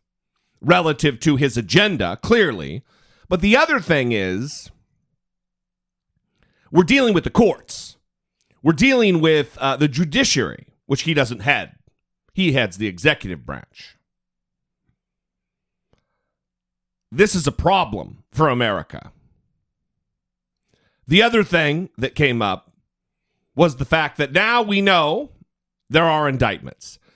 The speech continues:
Now we know there are cooperating witnesses relative to the Russia investigation. Jeff Sessions,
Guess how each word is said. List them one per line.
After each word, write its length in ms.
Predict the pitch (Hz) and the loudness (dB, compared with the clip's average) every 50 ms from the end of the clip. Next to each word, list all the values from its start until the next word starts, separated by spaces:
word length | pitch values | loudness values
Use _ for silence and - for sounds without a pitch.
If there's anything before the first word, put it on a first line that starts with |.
| _ _ _ - | _ _ _ -4
Now 340 | - 143 196 220 247 262 262 | 0 0 2 2 2 2 2
we 220 | 247 240 233 233 | 0 0 -2 0
know 580 | 233 240 240 233 214 185 147 110 87 65 55 - - | 2 2 4 4 2 2 0 -2 -8 -12 -16 -10 -4
there 120 | - 135 | -2 0
are 120 | 135 127 120 | 0 0 -2
cooperating 720 | - - 156 165 196 196 175 170 170 175 170 160 156 143 | -4 -2 0 0 0 0 0 0 0 0 0 0 0 0
witnesses 480 | 143 185 196 139 123 - 127 113 98 113 | 0 -2 -2 -4 -6 -6 -6 -4 0 0
relative 360 | 143 143 139 131 - 139 120 | 0 0 0 -2 -2 -2 -2
to 100 | - 131 | -2 -2
the 100 | 117 117 | -2 -2
Russia 300 | 117 131 135 120 - 127 | 0 0 -2 -2 -2 -4
investigation. 840 | 113 107 104 117 110 - - 101 87 131 135 123 - - - - - _ _ _ _ _ _ _ _ _ _ _ _ _ _ _ _ _ _ _ _ _ _ _ _ _ _ _ _ _ _ _ _ _ _ _ - | -4 -4 -2 -4 -4 -4 -6 -4 0 0 0 0 -2 -8 -10 -12 -14 _ _ _ _ _ _ _ _ _ _ _ _ _ _ _ _ _ _ _ _ _ _ _ _ _ _ _ _ _ _ _ _ _ _ _ -4
Jeff 200 | 104 147 180 - | 0 0 2 2
Sessions, 640 | - - - 202 175 - - 160 123 95 73 - | 0 0 0 0 0 0 -2 -2 -2 -4 -8 -16